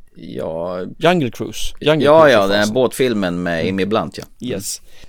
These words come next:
Speaker 2: Det är, det är ungefär den nivån han brukar ligga på, kanske lite mer mogen än så, men då ungefär där. Här är han faktiskt lite mer mogen än dock, så han är. Lite mer mörkare.
Speaker 1: Men vad skönt.
Speaker 2: Och, eh,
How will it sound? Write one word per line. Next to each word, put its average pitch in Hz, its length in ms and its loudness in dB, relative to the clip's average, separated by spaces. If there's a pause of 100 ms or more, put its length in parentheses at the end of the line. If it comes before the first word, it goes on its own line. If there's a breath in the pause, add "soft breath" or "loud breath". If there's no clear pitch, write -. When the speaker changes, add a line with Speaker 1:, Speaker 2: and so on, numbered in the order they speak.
Speaker 2:
Det 151 120 0
är, 156 120 2
det 170 100 4
är 165 120 6
ungefär 156 280 0
den 147 220 2
nivån 135 260 -2
han 123 100 -4
brukar 123 160 -8
ligga 139 340 0
på, 139 140 -6
kanske 127 260 -8
lite 135 720 0
mer 123 400 -6
mogen 110 300 -4
än 104 160 -10
så, 113 180 -6
men 123 120 -6
då 226 240 -10
ungefär 151 420 -4
där. 104 200 -4 (340 loud breath)
Här 170 160 0
är 185 60 -2
han 160 120 -2
faktiskt 143 480 -10
lite 147 500 -4
mer 120 380 -2 (380)
mogen 135 380 -4
än 123 140 -4
dock, - 280 -6
så - 80 -6
han 123 100 -6
är. - 100 -10 (360)
Lite 131 300 -8
mer 117 200 0
mörkare. 120 480 -4 (800)
Speaker 1:
Men 117 220 -8
vad 120 120 -6
skönt. - 540 -6
Speaker 2:
Och, 160 100 2
eh, 151 240 0